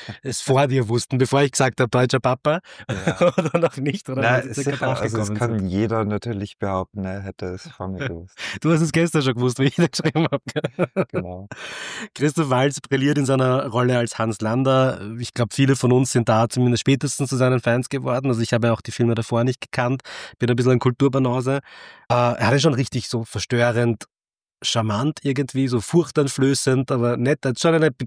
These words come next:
Speaker 2: gewisse Art, die ihn, glaub ich, auch weiter in seine weiteren Rollen auch prägt, aber mit, in der er wirklich brilliert. Und das nicht nur für Hollywood, sondern eben scheinbar weltweit, weil er gewinnt ja dann auch einen Oscar für diese Rolle.
Speaker 1: Mhm.
Speaker 2: Das war schon richtig arg.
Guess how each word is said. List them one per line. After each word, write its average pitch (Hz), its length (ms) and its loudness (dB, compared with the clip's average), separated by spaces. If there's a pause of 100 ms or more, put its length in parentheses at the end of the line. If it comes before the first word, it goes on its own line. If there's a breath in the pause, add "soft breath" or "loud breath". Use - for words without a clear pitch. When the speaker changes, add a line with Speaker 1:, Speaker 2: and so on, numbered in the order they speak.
Speaker 2:
gewisse 135 360 0 (100)
Art, 120 480 0
die 143 100 0
ihn, 135 140 2
glaub 127 180 2
ich, 127 80 2
auch 117 140 -2
weiter 117 420 0 (400 loud breath)
in 123 120 -4
seine 120 220 2
weiteren 113 360 2
Rollen 123 260 4
auch 120 160 0
prägt, - 460 -2
aber 120 160 0
mit, 120 200 0
in 131 120 0
der 143 140 4
er 135 100 2
wirklich 143 280 -2
brilliert. 120 500 2 (460)
Und - 140 0
das 135 160 2
nicht 147 220 4
nur 143 280 4
für 117 200 2
Hollywood, 165 420 2
sondern 156 420 0
eben 165 380 -2
scheinbar 78 320 0
weltweit, 87 460 0
weil 95 240 0 (240)
er 104 100 -2
gewinnt 107 240 2
ja 120 80 4
dann 113 140 4
auch 113 100 2
einen 123 100 2
Oscar 120 460 -2
für - 140 -2
diese 90 160 0
Rolle. 69 320 -6 (160)
Speaker 1:
Mhm. 90 400 2 (400)
Speaker 2:
Das 104 120 0
war 110 100 4
schon 120 260 2 (500 loud breath)
richtig 113 400 2
arg. - 260 -4